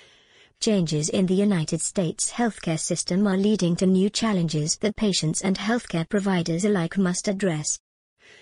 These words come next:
For example, patients facing financial issues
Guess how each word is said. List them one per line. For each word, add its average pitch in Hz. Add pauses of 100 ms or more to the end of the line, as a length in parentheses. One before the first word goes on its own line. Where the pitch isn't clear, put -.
(160)
For 247
example, 220 (180)
patients 233
facing 202
financial 190
issues 165